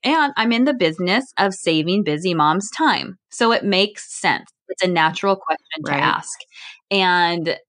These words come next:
Speaker 1: I'm like, "No, that's just not my business. I have an online business, but I try and make it as easy as possible. I try and find things from Amazon and Target as much as I can," things like that. So I'm like, "No, it's not gonna happen. It's not gonna happen." And then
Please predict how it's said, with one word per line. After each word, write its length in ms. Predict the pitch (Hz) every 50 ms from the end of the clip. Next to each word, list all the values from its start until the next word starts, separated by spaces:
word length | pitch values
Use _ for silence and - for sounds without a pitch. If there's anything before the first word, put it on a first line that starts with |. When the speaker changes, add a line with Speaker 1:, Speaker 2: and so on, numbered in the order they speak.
| _ -
Speaker 1:
I'm 380 | 170 170 170 170 165 175 180
like, 320 | 170 156 147 151 151 - _ _ _
"No, 680 | - 214 233 233 220 214 208 202 202 196 196 196 196 196
that's 180 | - 196 185 -
just 120 | 180 -
not 140 | 175 165 -
my 80 | 151 165
business. 420 | 156 147 135 - - 160 160 156 - -
I 100 | 156 156
have 200 | 156 156 147 151
an 80 | 156 151
online 320 | 143 143 151 143 147 147
business, 640 | 147 143 143 139 - 147 147 147 147 151 156 - - - -
but 260 | 160 156 151 151 135 -
I 120 | - 147
try 200 | 143 - - 147
and 120 | 147 147 151
make 180 | 147 139 -
it 80 | 143 -
as 160 | 131 139 - - -
easy 280 | - 147 151 170 214
as 120 | 220 214 214
possible. 560 | - 208 185 175 - - 175 175 165 165 - -
I 120 | - - -
try 220 | - - 135 139
and 220 | 151 160 160 160 -
find 280 | - 160 160 160 170 190
things 200 | 175 165 170 160
from 160 | 135 127 127
Amazon 440 | 127 147 180 202 208 208 208 214 214
and 120 | 214 214
Target 400 | 196 220 196 196 190 202 202 - -
as 160 | - 151 156 143
much 460 | 147 156 170 180 190 214 233 233 -
as 120 | 254 240 247
I 140 | 240 240
can," 560 | 247 - - 220 208 208 202 208 208 208 208 208 _ _ - _ _ _ _ _ _ -
things 160 | 185 180 175
like 140 | 170 160 -
that. 180 | - - -
So 80 | - 170
I'm 120 | 160 156
like, 200 | 151 151 151 147 -
"No, 300 | 175 160 156 135 80 151 _ _ -
it's 120 | - - -
not 160 | 165 151 -
gonna 120 | 160 156
happen. 240 | 160 151 147 143 147
It's 140 | 151 - 190
not 120 | 156 151 -
gonna 180 | - 151 151 160
happen." 320 | 156 147 147 - 151 151 156 165
And 260 | 165 165 160 160 160
then 540 | 165 160 156 160 156 156 156 156 160 160 -